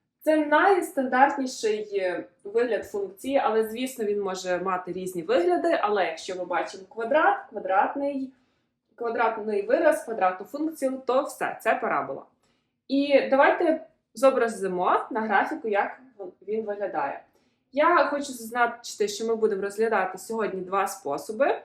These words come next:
Більш детальніше є інші відео про це, але стандартно розглянемо цю функцію і як можна побудувати.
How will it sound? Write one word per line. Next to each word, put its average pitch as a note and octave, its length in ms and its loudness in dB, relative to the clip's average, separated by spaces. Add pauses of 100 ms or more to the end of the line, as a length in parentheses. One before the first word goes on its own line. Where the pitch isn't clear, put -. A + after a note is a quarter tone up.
(440)
Більш C4+ 240 -2
детальніше G#3+ 1000 2
є G#3+ 120 6
інші F#3+ 400 -4
відео D4+ 480 -2
про D4+ 180 -4
це, D#4 320 0 (480)
але G#4+ 440 6
стандартно C4+ 1040 0
розглянемо G#3 520 -2
цю - 80 -20
функцію E4+ 600 -2 (120)
і F4 280 -2 (200)
як A3 280 -2
можна A#3 280 -4
побудувати. G3 560 -6